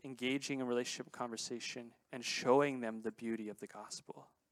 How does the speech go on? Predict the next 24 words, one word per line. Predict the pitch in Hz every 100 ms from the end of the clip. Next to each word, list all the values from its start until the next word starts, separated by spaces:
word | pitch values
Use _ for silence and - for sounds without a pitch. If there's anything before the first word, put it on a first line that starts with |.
| _ _ _ _ _ _ _ _ - - - _ _ _ _ -
We're | 135
not | 143
trying | - 156 139
to | 131
change | 127 - 139 139 135
someone's | - 135 131 120
minds, | 120 123 131 120
but | 127
you're | 123
actually | 127 - 135
just | 131
trying | - 139 127
to |
reveal | 123 120 110 113 127 120
what | 113 117
is | 117 -
already | 120 117 113 110 -
good | 113 117 113 -
and | 120 110
beautiful | 110 110 - 127 123 - _ _
for | - 117 117
them | 113 113 _ _ _ - _ - -
through | - 120 117
Jesus. | - 110 - - - -